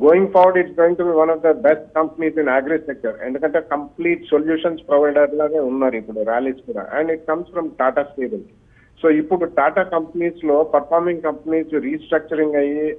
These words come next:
ఎక్సెప్షనల్ గ్రోత్ జోన్ లోకి వెళ్ళే అవకాశం ఎక్కువ కనిపిస్తుంది. So they are into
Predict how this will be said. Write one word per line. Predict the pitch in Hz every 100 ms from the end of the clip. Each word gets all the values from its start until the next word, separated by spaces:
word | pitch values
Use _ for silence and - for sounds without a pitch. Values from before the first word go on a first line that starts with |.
| -
ఎక్సెప్షనల్ | 160 _ - 190 - 180 180 156 139
గ్రోత్ | 151 160 - _ 147 131
జోన్ | 139 143
లోకి | 143 143
వెళ్ళే | 135 135
అవకాశం | 135 127 131 -
ఎక్కువ | 143 - 131
కనిపిస్తుంది. | 127 123 120 120 120 185 - _ _ _ -
So | 147
they | 139
are | 139 135
into | 143